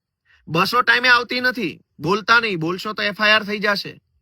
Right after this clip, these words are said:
માવઠું આવ્યું, સહાય નહીં મળે, બોલતા નહીં, બોલશો તો એફ આઈ આર થઈ જશે. દરેક જગ્યાએ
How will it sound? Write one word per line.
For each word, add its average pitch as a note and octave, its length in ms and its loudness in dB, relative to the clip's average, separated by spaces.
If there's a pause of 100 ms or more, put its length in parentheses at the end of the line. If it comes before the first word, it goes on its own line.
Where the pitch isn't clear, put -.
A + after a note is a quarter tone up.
(840)
માવઠું A3+ 520 0
આવ્યું, A3 380 0
સહાય G#3+ 360 0
નહીં B3 160 -2
મળે, F#3+ 240 0 (360)
બોલતા F3+ 440 0
નહીં, F3 220 -4
બોલશો E3+ 320 -4
તો G3 80 -6
એફ G3 160 -2
આઈ G3+ 80 2
આર G#3+ 100 -2
થઈ G3+ 160 -8
જશે. G3 300 -10 (1200)
દરેક F#3+ 580 2
જગ્યાએ E3+ 600 -2